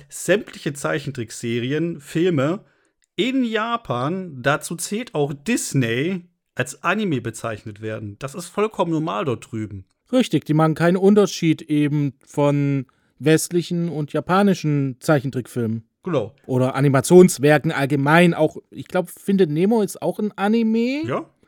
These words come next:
Speaker 2: Ist ja Animation.
Speaker 1: Genau, das ist Animation. So sieht's aus.
Speaker 2: Das, da, ich glaub, das ignorieren viele auch von, bei, hier im Westen jetzt.
Speaker 1: Ja, genau.
Speaker 2: Für die ist Anime halt Japan. Und dann eben halt, äh, Powerpuff Panther.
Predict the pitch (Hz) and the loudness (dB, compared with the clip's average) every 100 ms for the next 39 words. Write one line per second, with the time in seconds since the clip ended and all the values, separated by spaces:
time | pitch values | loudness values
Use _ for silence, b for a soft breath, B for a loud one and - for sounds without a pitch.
0 | _ _ 160 190 190 196 233 262 - 196 | _ _ -4 -2 2 4 4 2 4 4
1 | 131 117 104 - 269 120 117 139 151 - | 4 2 -6 -4 -2 -2 -4 -8 -8 -6
2 | 208 208 226 - 277 127 - _ 127 123 | -6 -4 -6 -4 -4 -4 -6 _ -12 -8
3 | 202 123 - _ _ _ _ _ 180 156 | -6 -6 -8 _ _ _ _ _ 0 2
4 | 196 208 175 - 180 175 175 - - 180 | 0 0 -6 -2 -2 0 0 -2 -2 2
5 | 190 294 220 - 123 120 110 110 - 143 | 4 2 0 0 -2 -2 -4 -8 -10 -8
6 | 127 139 123 160 147 147 170 - 117 101 | -4 -2 4 6 8 6 4 0 -4 -6
7 | - - _ 131 151 123 139 127 143 165 | -10 -20 _ 0 0 2 0 2 2 2
8 | 220 196 196 - - 165 220 233 240 240 | 2 2 0 -2 0 6 8 8 6 2
9 | 233 175 196 190 - - 120 135 135 131 | 2 4 4 2 -8 -16 -2 0 0 0
10 | 104 101 _ _ - 139 131 131 135 127 | -4 -6 _ _ -6 -4 -4 -10 -12 -4
11 | 147 160 165 165 170 156 147 151 156 151 | -4 0 2 4 4 2 4 4 4 2
12 | 143 143 143 147 143 - 170 165 180 - | -2 0 2 2 0 2 4 4 0 2
13 | 165 180 190 180 190 | 2 4 4 4 4